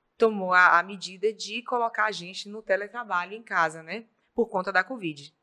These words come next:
Então, todo mundo foi pra casa. Mas a gente trabalhava em casa e assim que voltasse, terminasse, a, a pandemia passasse, nós voltaríamos pro trabalho. No início, todo mundo achava que ia ser só um mês, né?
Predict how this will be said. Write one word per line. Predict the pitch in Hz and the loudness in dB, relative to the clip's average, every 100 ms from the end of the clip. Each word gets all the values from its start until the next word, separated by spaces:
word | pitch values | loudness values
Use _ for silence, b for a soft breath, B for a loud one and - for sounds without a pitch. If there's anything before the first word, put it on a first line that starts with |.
| _ | _
Então, | 175 175 185 | -6 -4 -4
todo | - 254 247 | -4 -4 -4
mundo | 214 | -10
foi | - 226 | -16 -8
pra | 262 | -6
casa. | 247 175 156 156 _ b b b | 6 6 6 -4 _ b b b
Mas | - 196 208 | 6 8 8
a | 214 | 4
gente | 208 208 - | 0 -8 2
trabalhava | 233 233 196 185 | 8 8 8 4
em | 233 | -2
casa | 220 202 202 254 294 302 _ 247 | -2 4 4 4 -2 -10 _ -8
e | 277 | -2
assim | 269 269 214 | -2 -2 -6
que | 190 202 | -8 -2
voltasse, | 220 220 175 175 | -2 4 2 2
terminasse, | 180 190 180 160 - 170 - | -8 -8 -2 -2 -4 -10 -4
a, | 156 151 | -2 -2
a | |
pandemia | 156 160 160 156 | -6 -10 -10 -2
passasse, | 185 202 202 214 262 | 0 2 0 -2 -4
nós | 240 220 202 | -10 -10 -8
voltaríamos | 220 269 247 214 220 | -6 -4 -4 -6 -10
pro | 254 | -4
trabalho. | 277 262 160 - b b b | 2 6 6 4 b b b
No | 349 | -4
início, | 381 359 | -4 -2
todo | 339 320 | -2 -2
mundo | 311 | -4
achava | 277 277 294 | -2 -2 -4
que | 302 | -6
ia | |
ser | 285 | -6
só | 262 311 | 0 0
um | 349 | 6
mês, | 240 202 196 | 6 6 2
né? | 226 | -10